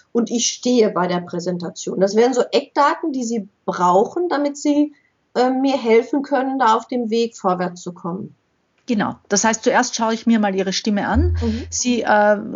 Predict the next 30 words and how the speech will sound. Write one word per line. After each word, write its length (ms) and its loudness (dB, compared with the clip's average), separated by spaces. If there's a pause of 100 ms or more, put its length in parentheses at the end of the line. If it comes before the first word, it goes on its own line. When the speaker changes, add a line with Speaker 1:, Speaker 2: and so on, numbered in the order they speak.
(140)
Speaker 2:
bekommen 520 0
dann 440 -2
mehr 520 -2
oder 140 2
weniger 320 2
ein, 280 -2
ein 200 -4 (580)
Potenzialanalyse 760 0
Ihrer 200 -4
Stimme, 440 0
ein 120 -2
Stimmprofil. 920 2
Speaker 1:
Ja. 100 -6 (300)
Speaker 2:
Was 200 -4
können 340 4
Sie, 160 -2
was 180 -4
können 300 -2
Sie 140 -2
nicht? 520 2 (400)
Was 220 -2
kö-, 220 -2
wo 220 0
liegen 220 6
Ihre 240 0
Stärken, 680 -2
wo 100 -2
liegen 280 -4
Ihre 180 -4
Schwächen? 460 -2